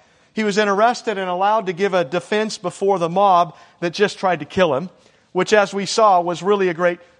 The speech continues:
testimony of the grace and goodness of God. Paul finished his defense by making the mob very angry,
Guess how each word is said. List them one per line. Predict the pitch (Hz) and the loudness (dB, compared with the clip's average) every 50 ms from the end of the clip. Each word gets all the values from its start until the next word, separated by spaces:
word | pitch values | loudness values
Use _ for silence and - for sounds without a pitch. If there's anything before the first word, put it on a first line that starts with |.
| _ _ - | _ _ -8
testimony | - 233 254 254 - - - 240 220 190 170 160 156 160 160 170 | -4 -2 -2 -2 -2 -4 -4 -2 -2 0 0 0 0 -2 -2 -2
of | 180 170 147 | -2 -2 -2
the | 160 156 | -4 -6
grace | 147 170 185 196 196 190 - | -4 -4 -4 -2 -4 -4 -6
and | 180 160 151 139 | -10 -10 -10 -8
goodness | 170 185 190 180 170 151 139 - - | -8 -8 -8 -8 -8 -10 -12 -12 -14
of | - - 156 135 117 117 | -10 -8 -8 -8 -8 -8
God. | 131 127 117 117 123 156 170 170 _ _ _ _ _ _ _ _ _ _ _ - | -8 -6 -6 -6 -6 -8 -10 -14 _ _ _ _ _ _ _ _ _ _ _ 0
Paul | - 233 220 | 2 2 4
finished | 226 240 233 233 220 226 - | 4 2 2 2 0 -2 -2
his | 226 220 196 - | -2 -4 -2 -2
defense | - 185 - - 214 214 214 208 - | -4 -6 -4 -2 0 0 0 -2 -2
by | - 196 185 | -2 -2 -2
making | 185 196 208 196 - 208 202 185 | -2 -4 -6 -8 -8 -8 -6 -6
the | 180 175 | -6 -4
mob | 180 185 185 185 175 147 | -2 0 0 -2 -2 -2
very | 190 190 185 180 180 214 | -4 -4 -2 -2 -4 -4
angry, | - 214 202 214 214 202 170 175 170 180 220 220 | -4 -4 -2 -2 -2 -2 -2 -2 -2 -2 -2 -6